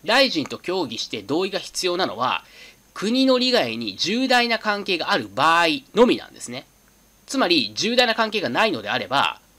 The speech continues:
この協議とか同意は不要だって話なんです。よって今回の問題は正しいということですね。都道府県が都市計画を決定する場合、必ずしも国土交通大臣と協議し、同意を得る必要はないっていうのは正しいですよね。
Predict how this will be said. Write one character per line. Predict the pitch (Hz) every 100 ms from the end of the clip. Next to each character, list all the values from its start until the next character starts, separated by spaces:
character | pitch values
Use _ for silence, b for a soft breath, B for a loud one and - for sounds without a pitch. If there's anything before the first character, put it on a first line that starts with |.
| _
こ | 170
の |
協 | 160 240 196
議 | 117
と | 104
か | 95
同 | 120 135
意 |
は | 135 143
不 | - 127
要 | 170 202
だ | 202
っ |
て | -
話 | - - -
な | -
ん |
で | -
す。 | - - _ _ _ _ _ _
よ | - 247
っ |
て | - 254
今 | 196 170
回 | 120 107
の | 220 -
問 | 117 120 113
題 | 101 120
は | 202 -
正 | 123 113 - 110
し |
い |
と | 90
い | 90
う |
こ | 90
と | -
で |
す | - 151
ね。 | 185 b b b b
都 | -
道 | 143 147
府 | 135
県 | 117 131
が | 240
都 | -
市 | 123 -
計 | 143
画 | 139 127 -
を | 196
決 | 127 -
定 | 127
す | 117 120
る |
場 | 117 113
合、 | 151
必 | 190 - - 123 156 180
ず | 202 247
し | 247
も | 294 - B B B
国 | - 123
土 | 107
交 | - 113
通 | 117
大 | 123 123
臣 | 107 101
と | 104
協 | 120 107
議 | 101
し、 | - 117 90
同 | 110 107
意 |
を | 104
得 | 113
る | 101
必 | - -
要 | 92
は | 104
な |
い | 147
っ |
て | -
い |
う |
の | 202
は | -
正 | 107 -
し |
い | 107
で |
す | -
よ | -
ね。 | 208